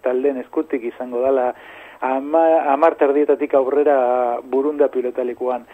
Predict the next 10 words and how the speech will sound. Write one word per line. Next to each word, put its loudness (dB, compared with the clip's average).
Beraz, 4
eh, 2
egun 0
potoloa, 6
eh, 0
luzea, 4
baina 0
merezituta, -2
merezita 2
eta... 0